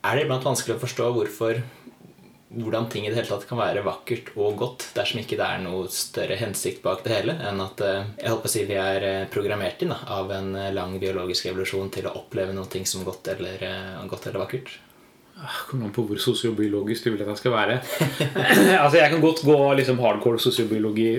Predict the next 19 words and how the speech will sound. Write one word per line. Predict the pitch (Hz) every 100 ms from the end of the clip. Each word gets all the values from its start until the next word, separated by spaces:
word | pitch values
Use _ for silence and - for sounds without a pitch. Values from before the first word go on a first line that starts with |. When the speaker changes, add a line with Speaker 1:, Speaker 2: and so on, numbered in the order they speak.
| 135 123
Speaker 2:
eh, | 120
og | 117 117
si | 123 110
at | 107 104
liksom | 107 107
grunnen | 104 98
til | 104
at |
vi | 110
er |
snille | 123 107 101
mot | 98
hverandre | 104 101 104
er |
at | 107
vi | 110
er |
flokkdyr, | - 101 - 110 104 - -
Speaker 1:
Mm. | 123 135 95